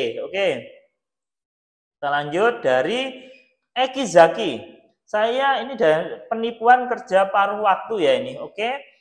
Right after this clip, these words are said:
Saya sudah habis kisaran sepuluh juta. Wah, lumayan ya, sepuluh juta ya. Eh, ini masih masuk tinggal satu pesanan terakhir, barangnya diminta senilai lima belas juta. Apakah ini penipuan dan bisa dilaporkan, Kak?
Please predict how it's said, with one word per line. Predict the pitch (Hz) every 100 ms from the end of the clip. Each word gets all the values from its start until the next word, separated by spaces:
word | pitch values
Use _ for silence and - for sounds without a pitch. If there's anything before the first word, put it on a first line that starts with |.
| _
Saya | - 220 226 254
sudah | 262 240 214 165 147
habis | - - 240 240 - - _
kisaran | 240 233 247 220 240 226
sepuluh | 220 247 233 -
juta. | 160 220 214
Wah, | 226 175
lumayan | 180 180 214 247 208
ya, | 170 208
sepuluh | - 196
juta | 185 156 220
ya. | 190 165 208 - - _ _
Eh, | 165 196 208 202 220 240
ini |
masih | 269 254 233 254
masuk | 240 233 233 247 -
tinggal | - 196 165
satu | 165 208 220 233
pesanan | 214 214 220 220
terakhir, | 214 208 240 -
barangnya | 143 139 156 208 233
diminta | 160 160 165 208 208
senilai | 196 196 196 214
lima | 202 202
belas | 196 147 -
juta. | 147 - 180 170
Apakah | 196 190 214
ini | 208 208
penipuan | 202 202 214 214
dan | 175 135
bisa | 147 196
dilaporkan, | 175 160 165 190 190 196 190
Kak? | 185